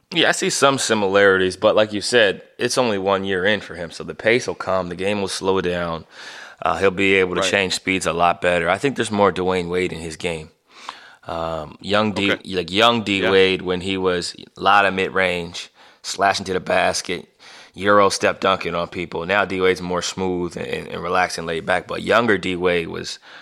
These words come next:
Speaker 1: crazy aggressive, energized, steals, blocks. That's why he leads the, the franchise in, in essentially every category.
Speaker 2: He, he's the best, maybe with Michael Jordan, shooting guard, shot blocker ever. I mean, the guy is,
Speaker 1: Yeah.
Speaker 2: he was, <laughs> he was a rim protector at six four.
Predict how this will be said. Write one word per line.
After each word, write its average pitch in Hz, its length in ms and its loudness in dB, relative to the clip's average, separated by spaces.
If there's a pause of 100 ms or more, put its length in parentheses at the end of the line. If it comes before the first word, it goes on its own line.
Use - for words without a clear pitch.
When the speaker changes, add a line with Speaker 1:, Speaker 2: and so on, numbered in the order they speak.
(180)
Speaker 1:
crazy 110 500 2
aggressive, 92 680 0 (160)
energized, 92 880 -2
steals, 98 500 0
blocks. 78 560 -2
That's 98 180 -6
why 87 160 -2
he 90 60 -4
leads 92 280 -4
the, 82 240 -4 (260)
the 82 80 -10
franchise 90 500 0
in, 85 100 -6
in 87 360 -6
essentially 85 460 -6
every 85 180 -6
category. 85 640 -4 (120)
Speaker 2:
He, 190 100 -2
he's 175 260 0
the 147 80 2
best, 147 420 6 (160)
maybe 143 260 2
with 123 140 0
Michael 123 280 2
Jordan, 123 380 -2
shooting 139 460 -2
guard, 113 460 4 (500)
shot 131 320 4
blocker 107 380 6
ever. 98 320 2 (440)
I 95 60 -10
mean, 101 160 -2
the 110 100 2
guy 123 260 8
is, 110 200 4
Speaker 1:
Yeah. 87 260 -6 (240)
Speaker 2:
he 156 140 -2
was, 160 240 2
<laughs> - 80 -2
he 233 80 4
was 190 140 6
a 160 120 8
rim 202 220 6
protector 147 520 6
at 139 100 4
six - 240 2
four. 214 360 2